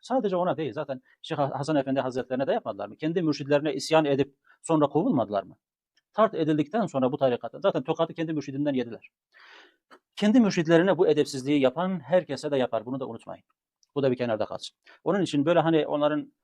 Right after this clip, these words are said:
saygısızlıklarını falan onlar zorunuza gitmesin. Herkese yapabilirler. Alışıyor olmanız lazım artık.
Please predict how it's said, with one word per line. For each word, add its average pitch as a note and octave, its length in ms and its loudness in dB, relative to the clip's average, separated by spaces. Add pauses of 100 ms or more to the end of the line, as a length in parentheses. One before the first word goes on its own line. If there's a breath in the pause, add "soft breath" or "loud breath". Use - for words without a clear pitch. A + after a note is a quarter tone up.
saygısızlıklarını C#3 760 0
falan C#3 200 0
onlar C#3+ 200 -4
zorunuza C3+ 340 -2
gitmesin. A2 400 -12 (420)
Herkese F#3+ 300 0
yapabilirler. A2+ 440 0
Alışıyor D3 380 0
olmanız A2+ 300 -2
lazım F#2+ 200 -12
artık. F#2+ 240 -20